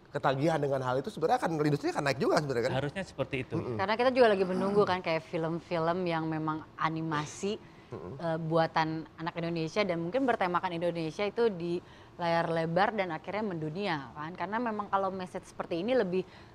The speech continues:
Speaker 3: eh, menyebarnya lebih gampang kan gitu,
Speaker 1: Mm-mm,
Speaker 3: apalagi buat
Speaker 1: benar.
Speaker 3: anak-anak gitu.
Speaker 1: Itu seperti halnya yang terjadi
Speaker 3: Hmm.
Speaker 1: di negara tetangga ya, Upin Ipin
Speaker 2: Betul.
Speaker 1: ya. Itu kan a-, acara anak-anak gitu,
Speaker 2: Iya.
Speaker 1: dengan animasi dan bisa diterima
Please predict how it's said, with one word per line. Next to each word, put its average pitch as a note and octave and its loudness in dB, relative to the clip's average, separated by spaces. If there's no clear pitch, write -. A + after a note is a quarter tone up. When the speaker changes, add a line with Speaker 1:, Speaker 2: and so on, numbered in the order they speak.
Speaker 3:
eh, F#3+ -6
menyebarnya G3+ 0
lebih F3+ -2
gampang F#3 0
kan F3 2
gitu, D#3+ -4
Speaker 1:
Mm-mm, G#2+ -6
Speaker 3:
apalagi F3 -4
buat F3+ -2
Speaker 1:
benar. D#3+ -4
Speaker 3:
anak-anak F#3+ -4
gitu. C#3 -20
Speaker 1:
Itu F#2 -10
seperti G2 -8
halnya A2 -2
yang - -6
terjadi A2 0
Speaker 3:
Hmm. A2 -2
Speaker 1:
di - -2
negara G2+ 0
tetangga G#2 0
ya, G2 2
Upin G#2 -2
Ipin G#2 -2
Speaker 2:
Betul. F2+ -4
Speaker 1:
ya. - -6
Itu B2 -6
kan - 0
a-, A2+ -4
acara A#2+ 0
anak-anak A#2 0
gitu, F#2+ -4
Speaker 2:
Iya. C3 -2
Speaker 1:
dengan G#2 0
animasi G#2 -2
dan C3+ -2
bisa B2+ -6
diterima A#2 -2